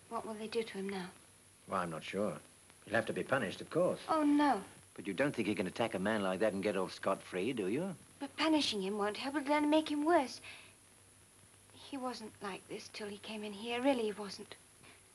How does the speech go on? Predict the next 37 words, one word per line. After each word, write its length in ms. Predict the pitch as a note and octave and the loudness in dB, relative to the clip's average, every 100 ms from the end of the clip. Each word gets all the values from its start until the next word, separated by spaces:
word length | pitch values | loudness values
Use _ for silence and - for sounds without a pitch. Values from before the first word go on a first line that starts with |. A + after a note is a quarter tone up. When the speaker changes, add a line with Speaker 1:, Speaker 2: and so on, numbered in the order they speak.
| - - - - - - - - - - - - | -20 -20 -20 -20 -20 -20 -20 -20 -20 -20 -18 -10
Speaker 2:
You 60 | |
don't 220 | G2 G#2 | -6 -4
believe 220 | G2+ A#2 F2 | -2 0 0
in 120 | E2+ | -2
Borstal, 400 | F2+ E2+ - F#2 | -4 -4 -4 -2
do 80 | F#2+ | -2
you? 140 | D#2+ D2 - - - | -2 -8 -20 -20 -10
Speaker 1:
No, 120 | B3+ | -6
I 100 | A#3+ | -6
don't. 240 | G#3+ A3+ G3+ - - | -6 -8 -10 -14 -12
Speaker 2:
Why 140 | F#3 F3 | -6 -6
not? 160 | D#3 - - - - - - - - - - - - - - - - | -8 -18 -20 -20 -20 -20 -20 -20 -20 -20 -20 -20 -20 -20 -20 -20 -4
Speaker 1:
Well, 200 | D4+ C4+ | 4 6
look 140 | G3+ | 4
what 80 | G3+ | 0
it's 100 | A3+ | -8
done 240 | - D4+ C4 | 0 0 0
to 100 | - | -2
Jackie. 380 | G#3 F#3+ - | -6 -6 -6
It's 120 | G#3 A3+ | -2 4
only 140 | G#3+ | 4
been 140 | G#3 | 4
a 60 | G3+ | 4
bad 200 | G3+ F#3+ | 2 2
influence 460 | G3 G3 A3+ A3+ C4 | 0 0 -6 -6 -4
on 80 | |
him. 120 | C#4 D#4 - - - | -4 -6 -16 -18 -6
Speaker 2:
There 120 | F2+ | -4
are 60 | F2 | -2
plenty 340 | G#2+ A2 A2 | 0 0 0
of 80 | G2 | 0
bad 220 | A2 G#2 | 2 2
influences 440 | G#2 G2+ G#2 F#2 | 0 0 0 0
outside 500 | G#2 G#2+ - A#2+ B2 | 0 0 0 0 0
Borstal, 360 | F2 E2+ - E2+ | 0 -4 -4 -8
you 80 | E2 | -6
know. 200 | F2 | -8